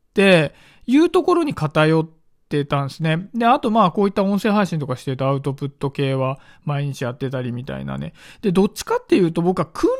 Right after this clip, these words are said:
練とかクリエイティブなことをすごいサボりがちだったんですよ。で、ただ最近僕YouTube始めた関係で、クリエ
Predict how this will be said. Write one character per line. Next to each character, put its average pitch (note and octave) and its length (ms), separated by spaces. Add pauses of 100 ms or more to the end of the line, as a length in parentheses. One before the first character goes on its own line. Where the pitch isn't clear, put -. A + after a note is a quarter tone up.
練 E3+ 220
と C#3 120
か C3 120
ク - 200
リ C#4 80
エ A4+ 220
イ - 20
テ A3+ 100
ィ - 20
ブ F3 100
な E3 100
こ D3+ 140
と C#3+ 400
を C3+ 80
す - 220
ご F4 160
い G#4 60
サ - 180
ボ D#3+ 120
り E3+ 100
が E3+ 140
ち E3+ 120
だ D#3+ 100
っ D3+ 100
た C3 140
ん B2 40
で B2 60
す - 80
よ。 B2+ 140 (1120)
で、 G3 320 (500)
た E4+ 120
だ G3 60
最 F4+ 280
近 F#4 180
僕 G#3+ 160
YouTube C4 800
始 E3 280
め E3 160
た D#3+ 140
関 D#3 360
係 D3+ 300
で、 E3+ 480 (320)
ク B3 180
リ D4+ 60
エ A4 40